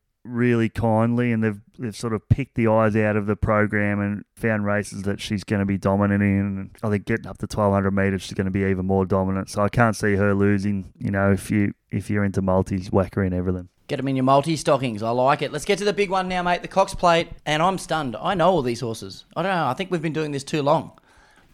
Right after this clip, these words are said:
Speaker 2: I could even probably bullshit you about each one of them. We've got Romantic
Speaker 1: <laughs>
Speaker 2: Warrior, who's floating around four bucks at the moment, starting to drift a bit. Opened up around three eighty, got out to about four twenty. Alligator Blood at five fifty, Mister Brightside at seven, Gold Trip at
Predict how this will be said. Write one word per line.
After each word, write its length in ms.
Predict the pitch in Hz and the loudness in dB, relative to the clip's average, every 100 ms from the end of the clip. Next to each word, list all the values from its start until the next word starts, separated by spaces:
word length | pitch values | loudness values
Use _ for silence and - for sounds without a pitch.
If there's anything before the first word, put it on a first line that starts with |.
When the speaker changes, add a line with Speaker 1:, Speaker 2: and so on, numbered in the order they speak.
| - | -6
Speaker 2:
I 140 | 160 | -4
could 120 | - | -2
even 360 | 185 175 147 - - - - | 0 0 0 -2 -12 -20 -16
probably 460 | - 226 202 165 156 | -2 0 0 0 0
bullshit 420 | 151 170 170 160 | 0 0 0 -4
you 120 | 143 | -2
about 240 | 135 143 | 0 0
each 220 | 143 147 - | 0 -2 -2
one 160 | 151 | -2
of 60 | 156 | 0
them. 120 | 123 | 0
We've 100 | 131 | 2
got 140 | 151 | 2
Romantic 580 | 151 156 160 180 208 220 | 4 2 2 -2 -2 -2
Speaker 1:
<laughs> 0 | |
Speaker 2:
Warrior, 520 | 147 151 143 147 233 - - - - - | 0 2 2 2 0 -8 -20 -18 -14 -8
who's 140 | 185 | -8
floating 380 | 180 - 311 403 | -8 -2 0 0
around 280 | 247 226 190 | 0 -2 -4
four 200 | 190 190 | 0 0
bucks 320 | 185 170 - | 2 -2 -2
at 80 | - | -6
the 60 | 147 | -2
moment, 400 | 131 131 170 131 | 0 0 -2 -2
starting 280 | 170 196 220 | 2 2 0
to 80 | |
drift 360 | 165 139 160 - | -2 0 0 0
a 40 | |
bit. 240 | 117 113 - | -2 -2 0
Opened 260 | - 175 160 | 2 4 4
up 100 | 160 | 0
around 240 | 156 143 131 | 0 -2 0
three 160 | 135 | 2
eighty, 460 | 127 131 131 135 135 | 4 4 2 -2 -4
got 200 | - 147 | -2 0
out 120 | 127 | 0
to 80 | 139 | 0
about 180 | 135 123 | -2 -2
four 260 | - 135 | -2 -2
twenty. 400 | 127 - 123 123 | -2 -4 -2 0
Alligator 420 | 147 165 160 156 | 0 0 2 0
Blood 240 | 139 131 135 | 0 -2 -2
at 100 | - | -4
five 320 | 143 127 123 | -2 0 -2
fifty, 520 | - 123 - 120 120 _ _ | -6 -10 -8 -8 -10 _ _
Mister 280 | 160 180 - | -8 -6 -8
Brightside 640 | - 120 147 - 151 131 117 | -6 -2 -2 -2 -2 -2 -4
at 120 | - | -8
seven, 480 | - 147 147 143 139 | -12 -8 -6 -6 -6
Gold 300 | 156 185 170 | -2 -2 -2
Trip 200 | 165 | -8
at 100 | - | -10